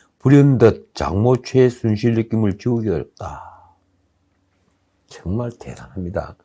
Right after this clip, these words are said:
그는 윤석열을 장모 바보라고도 했습니다.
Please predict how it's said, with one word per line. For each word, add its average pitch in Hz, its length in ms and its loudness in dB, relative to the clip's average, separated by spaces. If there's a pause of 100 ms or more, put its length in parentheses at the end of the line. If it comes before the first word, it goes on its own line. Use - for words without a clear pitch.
(380)
그는 131 260 4
윤석열을 131 600 2
장모 110 520 0
바보라고도 110 640 -4
했습니다. - 540 -16